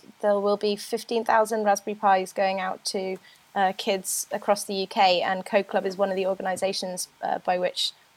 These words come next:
um, they're giving them out. So we have three thousand coming our way, and they will be going out in a couple of months' time. So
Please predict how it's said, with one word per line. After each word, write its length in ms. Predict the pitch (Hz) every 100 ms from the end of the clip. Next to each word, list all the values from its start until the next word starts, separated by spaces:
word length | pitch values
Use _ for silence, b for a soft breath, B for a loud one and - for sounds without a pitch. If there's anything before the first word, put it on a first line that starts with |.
| -
um, 300 | 190 180 180 -
they're 100 | 190
giving 240 | 190 185
them 100 | 185
out. 240 | 202 190
So 200 | - 190
we 140 | 196 202
have 220 | 208 196
three 480 | - - - 214 208
thousand 600 | 214 214 214 240 254 247
coming 260 | 269 262 262
our 140 | 262
way, 240 | 269 311 - B B B -
and 420 | 214 214 208 196 - - -
they 180 | - 220
will 140 | 208 214
be 140 | 208
going 280 | 202 202 202
out 260 | 202 202 - _
in 120 | 214 202
a 60 |
couple 300 | 208 214 214
of 80 | 214
months' 280 | 226 226 -
time. 420 | - 311 202 196 -
So 400 | - 254 233 226